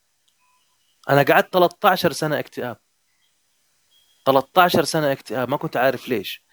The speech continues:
بعدين لما عرفت، قرأت عن الاكتئاب وتعمقت. على فكرة، هو اللي وصلني لهنا في اختبار الشخصية الشامل وت-، و-، ودخول عالم الشخصيات والصفات وهذا،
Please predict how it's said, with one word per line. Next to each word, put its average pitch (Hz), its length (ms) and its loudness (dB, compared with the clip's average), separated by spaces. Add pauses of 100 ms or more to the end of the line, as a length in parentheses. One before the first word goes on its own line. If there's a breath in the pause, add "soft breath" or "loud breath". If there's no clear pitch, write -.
(180 soft breath)
بعدين 156 800 0 (240)
لما 170 300 2
عرفت، 151 240 0
قرأت 156 360 2
عن 131 80 0
الاكتئاب 127 460 0
وتعمقت. 117 560 -6
على 147 160 0
فكرة، - 220 0
هو 202 180 4
اللي 185 80 2
وصلني 185 460 0
لهنا 156 360 0 (480 soft breath)
في - 60 -12
اختبار 175 360 2
الشخصية 147 420 -2
الشامل 135 440 0
وت-، - 160 -8
و-، 123 460 -4
ودخول 131 340 -4
عالم 143 260 4
الشخصيات 127 760 -2
والصفات 131 480 -4
وهذا، 147 140 -4